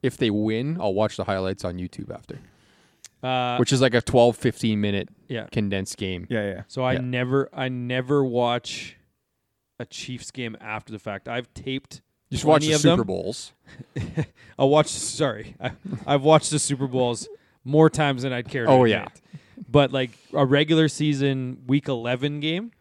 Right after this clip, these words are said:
Speaker 2: I watched every single play of it while it happened. I've never seen an, a play of it again.
Speaker 1: Well, other than, like, on Twitter.
Speaker 2: Yeah. Like, I won't go
Speaker 1: Yeah.
Speaker 2: back and watch a game.
Speaker 3: Yeah, yeah.
Speaker 2: And
Speaker 1: Okay.
Speaker 2: if I miss a game and I tape it, I have a very difficult time watching it because I already know what the score is. Like,
Speaker 3: Yeah.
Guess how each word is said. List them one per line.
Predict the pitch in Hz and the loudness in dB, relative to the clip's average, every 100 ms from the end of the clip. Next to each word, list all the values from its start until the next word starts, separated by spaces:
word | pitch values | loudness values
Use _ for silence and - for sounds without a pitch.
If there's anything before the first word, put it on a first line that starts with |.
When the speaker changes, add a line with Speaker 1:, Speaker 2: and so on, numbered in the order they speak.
| - | -6
Speaker 2:
I | 131 | -4
watched | 127 131 131 139 | -2 -2 -4 -6
every | 123 131 | -6 -6
single | 143 131 | -6 -6
play | - 127 | -4 -4
of | 123 | -4
it | 127 | -4
while | 117 117 | -4 -4
it | |
happened. | 113 117 143 117 | -6 -6 -6 -6
I've | 110 | -8
never | 113 107 107 | -8 -10 -10
seen | 113 107 | -12 -14
an, | 104 101 | -14 -14
a | 101 | -12
play | 110 104 | -10 -10
of | 98 | -10
it | 98 | -14
again. | 95 87 - - | -14 -18 -12 -6
Speaker 1:
Well, | 92 - - | -6 -8 -8
other | 98 95 | -6 -4
than, | 90 | -6
like, | 90 90 | -8 -10
on | 92 | -10
Twitter. | - 92 - - - - | -8 -8 -8 -14 -16 -6
Speaker 2:
Yeah. | 131 104 _ - | -6 -6 _ -10
Like, | 120 | -6
I | 127 135 | -2 0
won't | 135 139 | 0 0
go | 131 | -2
Speaker 1:
Yeah. | 123 | -2
Speaker 2:
back | 117 117 | -2 -6
and | 117 107 | -8 -8
watch | 101 101 95 | -8 -10 -14
a | |
game. | 87 - 110 | -18 -18 -14
Speaker 3:
Yeah, | 113 | -14
yeah. | - - _ _ - | -14 -20 _ _ -8
Speaker 2:
And | 131 | -6
Speaker 1:
Okay. | |
Speaker 2:
if | 139 | -4
I | 135 | -4
miss | 123 120 147 - | -4 -4 -4 -2
a | 160 | -2
game | 170 190 | 0 -2
and | 165 117 | -4 -10
I | 107 | -12
tape | - 143 - | -8 -6 2
it, | 214 220 - _ - | 2 2 -4 _ -8
I | |
have | 117 | -6
a | 113 | -6
very | 110 107 131 139 135 | -8 -2 2 4 4
difficult | 127 127 - 120 113 | 2 -4 -4 -6 -4
time | 120 117 113 | -6 -6 -6
watching | 104 104 117 - 143 | -6 -4 -4 -6 -4
it | 165 160 | -4 -6
because | 131 120 107 | -10 -8 -6
I | 107 | -6
already | 107 110 104 | -6 -6 -8
know | 101 | -8
what | 92 | -10
the | - | -12
score | 104 90 | -12 -12
is. | 85 | -12
Like, | 113 107 | -14 -12
Speaker 3:
Yeah. | - 110 | -12 -12